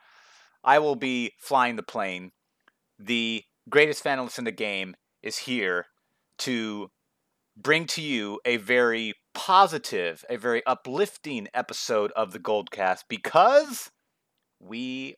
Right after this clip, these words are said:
are in the win column in week one, and it feels good. It feels damn good. Doesn't that feel good? Doesn't that feel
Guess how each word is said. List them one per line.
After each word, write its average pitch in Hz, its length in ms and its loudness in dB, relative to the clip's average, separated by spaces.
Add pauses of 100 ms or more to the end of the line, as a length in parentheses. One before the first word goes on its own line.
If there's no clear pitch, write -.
are 95 340 -4
in 113 380 -10 (140)
the 98 180 -4
win 104 340 -6
column 107 640 2 (300)
in 101 260 -10
week 110 300 -8
one, 95 520 -4 (1400)
and 117 140 -8
it 101 60 -8
feels 92 320 -10
good. 85 240 -12 (640)
It 127 120 -10
feels 95 220 -8
damn 92 320 -10
good. 80 320 -16
Doesn't 110 200 -10
that 156 120 -8
feel 151 140 -6
good? 147 640 -8 (260)
Doesn't 156 200 -12
that 135 180 -8
feel - 160 -12